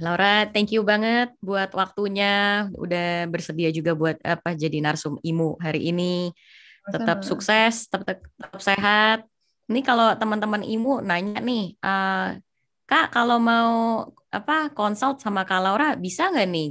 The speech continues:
Speaker 1: gitu. Pengen cari tahu tentang music therapy lagi gitu. Kira-kira
Speaker 2: Boleh, iya.
Speaker 1: boleh nggak nih hubungin Laura nih?
Speaker 2: Boleh.
Speaker 1: Di mana?
Speaker 2: Boleh banget. <laughs> Boleh just contact my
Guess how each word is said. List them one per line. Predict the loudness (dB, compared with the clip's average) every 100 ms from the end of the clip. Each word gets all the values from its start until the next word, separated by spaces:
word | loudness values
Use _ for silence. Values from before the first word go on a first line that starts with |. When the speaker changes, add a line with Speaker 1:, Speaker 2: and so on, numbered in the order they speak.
| -6
Speaker 1:
gitu. | -4 -4 -4 -4
Pengen | -4 -2 -2 -2 -4
cari | -2 -2 2
tahu | 2 2
tentang | 0 0
music | 0 -2 -2
therapy | -2 -2 -2
lagi | 0 0 0 0 0 -2
gitu. | -4 -6 -8 -12 _ _
Kira-kira | _ 0 4 4 4
Speaker 2:
Boleh, | 2
iya. | 4
Speaker 1:
boleh | 4 6
nggak | 4 4
nih | 0
hubungin | -2 -2 0 0
Laura | 0 0
nih? | -2 -8 _ _ _ _
Speaker 2:
Boleh. | 4 4 4 0 -6
Speaker 1:
Di | -6 0
mana? | 2 4
Speaker 2:
Boleh | 4 4 2
banget. | -4 _ _
<laughs> | -6 -4 -6 -6 -6 -6 -16 -4
Boleh | 4 6 6
just | 4 2
contact | 2 2 4 0 0
my | -2 0 0 -2